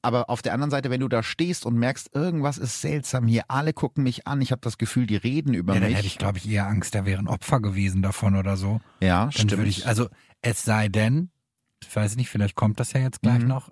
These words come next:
Speaker 2: er wusste was.
Speaker 1: Ja, das kommt tatsächlich, äh, gleich noch, aber das ist natürlich auch aus seiner Sicht erzählt, ne? Also so hat er es später in Interviews geschildert. Wir wissen natürlich nicht, ob es wirklich genau so war, aber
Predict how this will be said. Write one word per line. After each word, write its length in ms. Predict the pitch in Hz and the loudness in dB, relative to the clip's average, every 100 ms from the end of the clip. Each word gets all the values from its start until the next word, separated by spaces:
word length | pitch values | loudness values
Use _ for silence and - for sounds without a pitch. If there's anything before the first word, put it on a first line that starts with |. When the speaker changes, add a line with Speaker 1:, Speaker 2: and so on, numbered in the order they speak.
| - | -4
Speaker 2:
er 320 | 131 110 107 | -2 -2 0
wusste 320 | 135 - 110 | -2 0 -4
was. 280 | 92 90 - _ _ - - - - - - - | -4 -6 -12 _ _ -18 -16 -14 -16 -18 -6 2
Speaker 1:
Ja, 140 | 104 - - | 2 2 -2
das 220 | 113 113 | -2 0
kommt 220 | - 120 - | 0 0 2
tatsächlich, 560 | - 147 185 165 - | 0 0 -2 -4 -6
äh, 160 | 139 147 | -6 -2
gleich 400 | 123 139 156 156 | 2 2 2 0
noch, 260 | 147 - | -2 -2
aber 380 | 123 123 120 120 - | -2 0 0 -2 -4
das 160 | 117 | -4
ist 120 | 117 | -2
natürlich 400 | 127 110 117 110 | -2 -2 -2 -2
auch 160 | 110 107 | -2 -2
aus 160 | 107 - | -2 2
seiner 460 | 107 113 98 95 - | 2 2 0 -2 -4
Sicht 400 | 95 117 - - | -2 -2 -4 -4
erzählt, 420 | 95 - 87 73 | -4 -2 -2 0
ne? 80 | - | 0
Also 180 | 110 90 | 0 0
so 160 | 101 107 | 2 0
hat 120 | - | 0
er 100 | 101 | -2
es 140 | - | -4
später 240 | - 98 90 | -2 -2 0
in 80 | |
Interviews 340 | 90 117 92 - | 0 0 -2 -2
geschildert. 460 | 92 - 92 90 | -4 0 0 0
Wir 100 | 90 | -2
wissen 380 | 90 98 95 85 | -2 0 -2 -2
natürlich 380 | - 90 90 82 | -4 -4 -2 -2
nicht, 180 | 95 - | -2 -2
ob 140 | 87 | -6
es 180 | 85 - | -6 -10
wirklich 440 | 78 98 107 95 - | 0 2 2 -2 -2
genau 400 | 92 95 98 123 | 0 2 2 0
so 240 | 107 120 | -2 -2
war, 260 | 117 123 90 | 0 0 -2
aber 260 | 107 107 | -2 -2